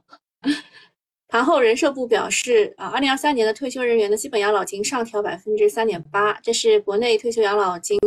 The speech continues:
第十九连涨了。呃，但是呢，大家算了一下，说今年涨三点八，去年涨的是四，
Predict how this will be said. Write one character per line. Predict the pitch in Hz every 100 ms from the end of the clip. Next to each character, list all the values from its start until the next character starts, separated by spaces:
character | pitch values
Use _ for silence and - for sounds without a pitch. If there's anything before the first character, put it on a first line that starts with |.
| 214
第 | 233 214
十 | 208 - 233
九 | 285 233 165
连 | - 175 175
涨 | 214 175 -
了。 | - - _ _ _ _ _ _ _ _ _ _ _
呃， | - 202 185
但 | 285
是 | 302
呢， | 330
大 | 330
家 | 330 339
算 | 339 440 403
了 | 190
一 | 185
下， | 180
说 | 190 233 233
今 | 330
年 | 370 285
涨 | 294 190
三 | 202 247
点 | 185
八， | 190 196
去 | - 359
年 | 269
涨 | 233 185
的 |
是 | 202
四， | 226 - -